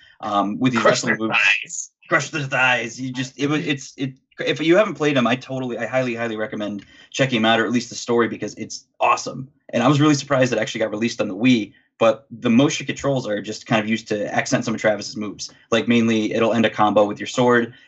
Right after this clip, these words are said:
Speaker 1: It'll do, like, a little dial with the arrow, kinda like a clock. It'll spin around and then stop, and then you swipe the Wiimote in the direction the arrow's pointing, and you get, like, a kinda bonus final slash that goes all flashy and stuff.
Speaker 2: Do you have it for Wii?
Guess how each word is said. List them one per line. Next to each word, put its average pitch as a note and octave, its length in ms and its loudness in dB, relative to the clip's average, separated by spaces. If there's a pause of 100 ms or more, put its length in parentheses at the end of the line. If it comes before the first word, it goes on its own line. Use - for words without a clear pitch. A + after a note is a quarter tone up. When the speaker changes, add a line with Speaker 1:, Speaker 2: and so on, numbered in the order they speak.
(120)
Speaker 1:
It'll G#2+ 180 2
do, A2 180 0
like, G#2 140 2
a A2 60 -2
little G#2 220 0
dial A2+ 440 4
with A#2+ 120 -2
the B2+ 160 -2
arrow, B2 280 4
kinda G#2+ 180 -2
like G#2 220 -6 (400)
a G#2+ 80 -10
clock. C3 420 2
It'll B2+ 120 2
spin C3+ 240 2
around C#3 420 4 (280)
and B2 120 6
then G2+ 140 2
stop, A#2+ 340 2
and A#2 100 -6
then G#2+ 120 -2
you G2+ 80 -6
swipe A2 320 0
the A2 80 0
Wiimote A2 320 0
in G2+ 100 0
the G2+ 80 -2
direction G#2+ 360 -2
the G#2 80 2
arrow's G#2+ 180 2
pointing, B2+ 340 6
and G#2+ 100 0
you G#2 60 -4
get, G#2+ 160 -4
like, F#2 220 -10
a - 260 -8 (280)
kinda A2+ 200 2
bonus A2 380 4 (160)
final A2 220 2
slash A2 420 -8
that G#2+ 260 -10
goes A2+ 220 2
all G#2 140 2
flashy G#2+ 440 -4
and G2+ 140 -8
stuff. - 340 -4 (640)
Speaker 2:
Do - 100 -8
you G#2+ 120 -2
have G2 240 0
it D3 220 -2 (140)
for G#2+ 140 -4
Wii? B2+ 300 -4